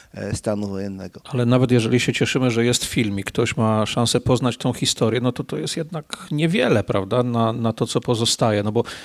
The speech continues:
Speaker 2: Jaruzelski został wręcz wyprowadzony na pomnik, tak? Ja pamiętam tą mowę Kwaśniewskiego na pogrzebie Jaruzelskiego, gdzie mówił: „Wojciechu, żołnierzu, my tutaj będziemy teraz za ciebie trzymać wartę”. No a Helski,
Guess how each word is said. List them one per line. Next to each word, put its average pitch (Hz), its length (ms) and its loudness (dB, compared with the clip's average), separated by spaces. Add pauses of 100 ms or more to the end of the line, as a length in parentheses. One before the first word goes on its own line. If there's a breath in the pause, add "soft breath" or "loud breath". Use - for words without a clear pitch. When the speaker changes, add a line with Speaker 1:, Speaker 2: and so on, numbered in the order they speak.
(120 loud breath)
Speaker 2:
Jaruzelski 131 480 2
został 143 320 2
wręcz 131 240 2
wyprowadzony 127 760 0
na 127 100 2
pomnik, 110 520 -2
tak? 113 240 -2
Ja 117 60 2
pamiętam 117 420 0
tą 117 100 2
mowę 117 340 4
Kwaśniewskiego 117 640 -4
na 110 100 -2
pogrzebie 107 400 -4
Jaruzelskiego, 110 680 -2
gdzie 101 140 -6
mówił: 113 280 -2
„Wojciechu, 107 500 -2
żołnierzu, 113 640 0 (560 loud breath)
my 120 140 0
tutaj 113 300 0
będziemy 113 380 2
teraz 127 320 2
za 107 100 -4
ciebie 117 260 0
trzymać - 680 -2 (180)
wartę”. 135 540 4 (840 loud breath)
No 151 240 -2
a 156 60 0
Helski, 190 680 0